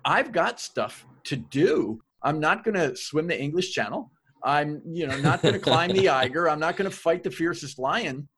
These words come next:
Speaker 1: So I gotta discard some stuff. You know, English Channel, gone. Lions, gone.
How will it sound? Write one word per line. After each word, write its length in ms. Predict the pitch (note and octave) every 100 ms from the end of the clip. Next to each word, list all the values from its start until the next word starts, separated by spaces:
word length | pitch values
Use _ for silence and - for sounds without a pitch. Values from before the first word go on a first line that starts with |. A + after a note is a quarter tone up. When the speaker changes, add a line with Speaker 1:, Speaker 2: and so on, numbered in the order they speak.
| -
Speaker 1:
So 160 | F3 E3+
I 100 | A#3+
gotta 220 | E4 B3+
discard 580 | C#3+ G3+ - E3+ A3 A3+
some 160 | A#2+
stuff. 580 | A2+ - D3+ - - - _
You 80 | -
know, 60 | C3
English 340 | F#3 A3 A3+ -
Channel, 340 | A3+ A3+ C4 C4
gone. 460 | E3 D#3+ D#3+ D#3+ C#3+ _ _ _
Lions, 580 | B2+ F3 A3+ B3 B3 - _
gone. 420 | F3 F3+ F3 F3+